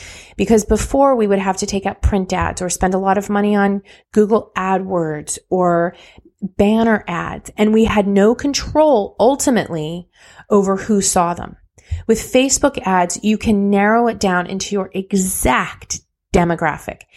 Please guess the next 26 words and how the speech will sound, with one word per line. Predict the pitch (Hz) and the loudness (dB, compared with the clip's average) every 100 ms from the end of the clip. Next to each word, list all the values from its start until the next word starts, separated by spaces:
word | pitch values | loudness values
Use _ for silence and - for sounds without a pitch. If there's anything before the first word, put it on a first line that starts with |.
| - - | -20 -6
If | 208 202 | -4 0
you, | 226 262 285 262 - 214 | 2 4 4 0 -2 0
if | 208 | 2
your | 254 311 | 4 4
demographic | 311 294 262 220 214 220 214 | 4 0 2 0 0 -4 -4
is | 196 | -4
a | 190 | -4
twenty-five-year-old | - 233 262 262 226 214 208 208 190 190 | -2 0 0 0 0 0 0 0 0 0
woman | 196 202 214 214 _ - | 0 0 -2 -6 _ -2
living | 202 208 220 | 2 2 0
in | 202 170 | -2 -2
South | 185 180 196 | 0 0 -2
Florida | - 196 185 190 214 233 - - - _ - | -10 -4 0 2 2 0 -8 -20 -20 _ 0
who | 208 | 2
makes | 196 190 | 2 0
a | 180 | -4
hundred | 214 208 208 | -2 0 2
thousand | 208 196 202 | 2 2 0
dollars | 190 185 196 196 | 0 2 2 -2
a | 190 | -2
year, | 190 196 226 220 _ _ | 0 -2 -4 -8 _ _
you | 196 175 180 | -4 0 2
can | 190 170 | 0 -2
target | 180 160 170 | -2 -2 -4
her | 170 | -6
directly. | 147 147 - - - - | -10 -10 -14 -20 -20 -20